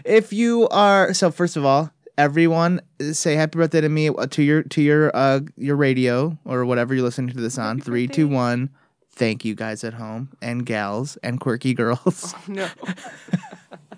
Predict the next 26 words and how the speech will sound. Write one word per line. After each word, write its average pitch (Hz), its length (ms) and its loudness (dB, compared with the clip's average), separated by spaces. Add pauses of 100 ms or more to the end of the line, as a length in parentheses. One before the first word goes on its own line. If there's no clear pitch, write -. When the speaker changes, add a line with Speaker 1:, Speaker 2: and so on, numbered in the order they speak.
(520)
Speaker 1:
Uh, 196 480 6
today 226 280 6
we 226 100 6
have 214 100 4
a 220 80 2
very 226 260 6
fun 220 380 4
show. 180 320 6
Later 175 260 6
on, 165 220 6
we'll 165 80 6
be 156 140 4
joined 151 420 4
by 139 160 4
Sam 147 360 2
Derricks, 135 520 2
uh, 117 360 -2
unemployed 135 560 -2
man, 151 440 0
and 151 260 -2
he's 156 240 -2
a 151 40 -8
very 165 200 2
fun, 196 560 0
fun 190 220 2
individual. 196 520 2